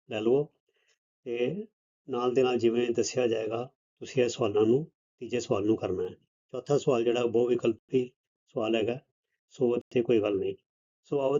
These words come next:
ਸ਼ੁਰੂ ਕਰਦੇ ਹਾਂ। ਤੇ ਬੱਚਿਓ, ਇਸੇ ਚੈਨਲ ਤੇ ਤੁਹਾਡੀਆਂ ਕੰਮ ਦੀਆਂ ਮੈਂ ਕਹਾਂਗਾ ਤਿੰਨ ਪਲੇਲਿਸਟਾਂ ਹੋਰ ਹੈਗੀਆਂ ਨੇ। ਚੈਨਲ ਤੇ ਜਾਓ, ਚੈਨਲ ਨੂੰ ਖੋਲ ਕੇ ਪਲੇਲਿਸਟ ਤੇ ਟੈਪ ਕਰੋ ਤੇ ਇੱਕ ਤੁਹਾਨੂੰ ਮਿਲੇਗੀ ਸੈਵਨਥ ਇੰਗਲਿਸ਼,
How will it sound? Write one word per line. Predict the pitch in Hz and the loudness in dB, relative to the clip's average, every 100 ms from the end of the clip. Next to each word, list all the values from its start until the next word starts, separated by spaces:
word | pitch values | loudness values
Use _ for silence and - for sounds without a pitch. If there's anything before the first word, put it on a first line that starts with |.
| - | -4
ਸ਼ੁਰੂ | - 143 | -2 0
ਕਰਦੇ | 135 113 107 98 92 | 0 -2 -2 -2 -4
ਹਾਂ। | 87 _ _ _ _ _ _ _ _ _ _ _ _ _ _ _ _ _ - | -6 _ _ _ _ _ _ _ _ _ _ _ _ _ _ _ _ _ 2
ਤੇ | |
ਬੱਚਿਓ, | 147 151 190 | 4 10 10
ਇਸੇ | 180 196 | 10 6
ਚੈਨਲ | 185 156 160 | 4 2 0
ਤੇ | 165 165 | 2 2
ਤੁਹਾਡੀਆਂ | 160 131 131 143 143 147 147 | 2 0 2 2 4 2 2
ਕੰਮ | 131 131 | 2 2
ਦੀਆਂ | 131 135 135 | 2 2 2
ਮੈਂ | 131 131 | 0 0
ਕਹਾਂਗਾ | 135 127 131 | 4 4 4
ਤਿੰਨ | 127 - 147 | 2 0 0
ਪਲੇਲਿਸਟਾਂ | - 131 123 - 139 | 2 0 0 2 2
ਹੋਰ | 104 113 | 4 2
ਹੈਗੀਆਂ | 117 123 123 | 4 4 4
ਨੇ। | 139 165 _ _ _ _ _ _ _ _ | 2 0 _ _ _ _ _ _ _ _
ਚੈਨਲ | 127 113 123 | -6 0 2
ਤੇ | 131 117 | 2 2
ਜਾਓ, | 117 127 143 | 2 2 2
ਚੈਨਲ | 147 123 120 123 | 2 0 2 0
ਨੂੰ | 120 | 0
ਖੋਲ | - 131 127 | -2 2 2
ਕੇ | 117 127 127 | 4 2 2
ਪਲੇਲਿਸਟ | - 120 120 113 | 2 2 2 2
ਤੇ | 135 | 0
ਟੈਪ | - 117 113 | 2 -2 -2
ਕਰੋ | - 127 127 | 0 2 2
ਤੇ | 127 131 | 2 0
ਇੱਕ | 117 | 2
ਤੁਹਾਨੂੰ | 131 120 | 2 4
ਮਿਲੇਗੀ | 117 117 123 | 4 4 2
ਸੈਵਨਥ | 123 - 120 113 120 - | 0 2 2 4 2 2
ਇੰਗਲਿਸ਼, | 117 113 135 - | 2 4 2 -2